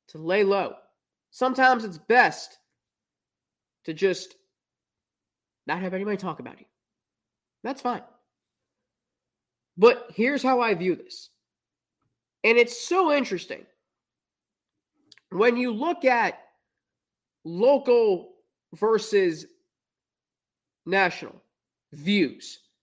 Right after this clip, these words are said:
For years, we have complained about how the Bengals are viewed on a national level.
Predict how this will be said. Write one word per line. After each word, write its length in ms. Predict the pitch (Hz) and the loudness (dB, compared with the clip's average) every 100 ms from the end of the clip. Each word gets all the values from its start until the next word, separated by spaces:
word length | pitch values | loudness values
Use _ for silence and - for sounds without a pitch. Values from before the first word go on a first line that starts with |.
| _ _ _ _ _ _ _ _ _ _ _ | _ _ _ _ _ _ _ _ _ _ _
For 240 | - 247 | -4 -4
years, 580 | 214 233 302 254 214 196 - | -2 0 2 2 0 -4 -10
we 220 | 180 247 | -8 -2
have 160 | 233 - | -2 -2
complained 720 | 180 165 240 233 180 165 160 - | -8 -2 -2 0 0 -2 -4 -4
about 240 | 185 196 | -2 0
how 120 | 190 | 0
the 120 | 180 | -2
Bengals 400 | 165 196 202 185 | -2 0 0 0
are 80 | 175 | -2
viewed 280 | 156 196 190 | -4 0 2
on 140 | 175 | 0
a 40 | 156 | -2
national 500 | 165 180 - 170 143 | -4 -4 -6 -8 -4
level. 360 | 156 147 - | -4 -6 -10